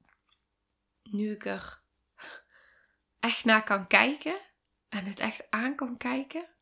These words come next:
En dat lukt ook niet altijd. Het vallen en opstaan.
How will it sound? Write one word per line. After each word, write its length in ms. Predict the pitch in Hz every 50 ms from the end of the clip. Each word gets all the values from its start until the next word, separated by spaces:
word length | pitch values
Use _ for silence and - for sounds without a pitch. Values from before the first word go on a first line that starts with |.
| _ _ _ _ _ _ _ _ _ _ -
En 100 | 190 175
dat 180 | - - -
lukt 160 | 185 - -
ook 120 | 202 202 -
niet 140 | 247 226 214
altijd. 640 | 190 196 - - - 226 247 262 - - - - - - - - - - - - - - - - - - - - - - _ - - - - - - _ _ _ _ _ _ _ _ _ _ _ _ _ _ _ _ - - - - -
Het 120 | - -
vallen 280 | - - 180 185 202 233
en 80 | 247 285
opstaan. 680 | 302 294 - - 262 226 214 208 202 196 226 -